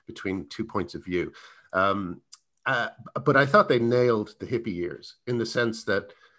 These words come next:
it was all about freedom, and it was, you know, it was, it was these, uh, Jenny just thought she was being free and liberated. And then she has, at one point, this boyfriend who is wearing a kind of army combat jacket, but he's a hippie, he's got a beard.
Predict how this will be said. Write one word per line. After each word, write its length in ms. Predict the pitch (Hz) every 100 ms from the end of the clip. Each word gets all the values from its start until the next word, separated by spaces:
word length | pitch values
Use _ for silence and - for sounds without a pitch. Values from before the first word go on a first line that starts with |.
| _ _ _
it 80 | 135
was 160 | 113 113
all 120 | 98
about 200 | 95 92
freedom, 680 | - 175 180 170 160 151 139
and 140 | 110
it 60 | 73
was, 320 | 82 - - -
you 100 | 101
know, 300 | 87 76 -
it 140 | 104 85
was, 280 | 87 - -
it 80 | 107
was 300 | 101 - - - 87 - 117
these, 260 | 104 - - 57
uh, 200 | 82 - - _ _ _ - -
Jenny 400 | - 135 135 120 117
just 280 | 113 107 -
thought 360 | 117 101 - -
she 100 | 104
was 140 | 92
being 280 | - 101 98
free 480 | - - 139 135 123
and 220 | 107 113
liberated. 680 | 139 139 123 117 113 113 110 - - - - _ -
And 120 | 143
then 140 | 175
she 200 | 180 180
has, 320 | 143 143 113 - _ -
at 120 | 123
one 220 | 139 165
point, 440 | - 127 113 113 -
this 120 | -
boyfriend 640 | - 208 202 117 101 104 - _ _ _ -
who 420 | 139 131 127 117
is 240 | 123 123 113
wearing 320 | 127 123 117
a 60 | 110
kind 240 | 131 117
of 80 | 104
army 260 | 117 123
combat 400 | 113 - 113 110
jacket, 340 | - 110 113 110
but 100 | 98
he's 180 | 90 101
a 60 |
hippie, 220 | - 123 117
he's 120 | -
got 160 | 85
a 40 | -
beard. 540 | - 135 131 123 117